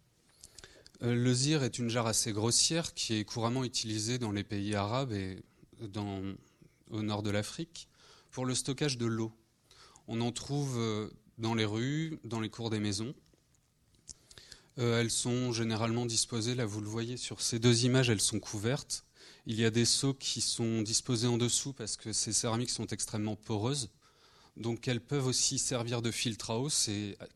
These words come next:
euh, c'est comme ça aussi qu'on s'en sert à Sedinga, notamment pour filtrer l'eau du Nil. Euh, généralement, cet usage tend à disparaître maintenant. Et la porosité de la vaisselle fait aussi que la, le contenu, donc c'est-à-dire l'eau,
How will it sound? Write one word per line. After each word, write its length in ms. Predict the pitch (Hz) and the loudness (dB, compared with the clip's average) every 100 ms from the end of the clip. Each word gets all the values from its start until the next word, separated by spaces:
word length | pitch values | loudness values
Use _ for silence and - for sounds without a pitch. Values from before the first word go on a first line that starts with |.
| - | -6
euh, 220 | 107 104 | -2 -2
c'est 180 | 98 - | -2 -4
comme 160 | 107 113 | -4 -2
ça 160 | - | -2
aussi 220 | 135 - 113 | -2 -2 -2
qu'on 140 | 113 | -2
s'en 160 | - 110 | -2 -2
sert 200 | - 117 | -2 0
à 80 | |
Sedinga, 480 | 104 - 101 101 104 | 0 -2 -2 0 0
notamment 340 | 123 - 107 110 | -2 -4 -6 -6
pour 200 | - 101 | -8 -10
filtrer 360 | - 107 113 | -8 -6 -2
l'eau 120 | 107 | -2
du 140 | 101 101 | -2 -2
Nil. 300 | 104 139 101 - _ _ _ _ - - - - - - - - | -2 -4 -6 -12 _ _ _ _ -20 -18 -18 -18 -20 -20 -20 -8
Euh, 240 | 117 120 120 | -2 -2 0
généralement, 520 | 127 131 127 135 143 | 0 2 2 2 2
cet 280 | - 123 - | 0 -2 -2
usage 300 | 120 123 - | 0 2 2
tend 140 | 131 | 0
à 60 | 135 | 0
disparaître 640 | 127 - 120 107 113 - | 0 -2 0 0 0 -2
maintenant. 360 | 110 101 95 92 _ - - - - | -2 -2 -4 -8 _ -20 -20 -20 -6
Et 240 | 113 120 - - | -2 -2 -4 -8
la 140 | 131 120 | 2 2
porosité 480 | 135 143 147 143 160 | 4 2 2 0 0
de 60 | |
la 80 | 135 | 2
vaisselle 400 | 131 123 165 165 | 2 2 0 0
fait 260 | - - 127 | -4 -2 0
aussi 360 | 127 - 156 - | 4 2 2 -6
que 520 | - 120 113 110 110 - | -4 -2 -2 -2 -6 -6
la, 560 | 110 110 104 104 101 101 | -2 0 2 2 2 -2
le 240 | 107 110 | 0 -2
contenu, 420 | - 120 - 151 | 0 -6 -4 -4
donc 180 | 127 104 | -4 -4
c'est-à-dire 380 | - 110 104 104 | -4 -4 -2 0
l'eau, 260 | 110 143 | 0 -2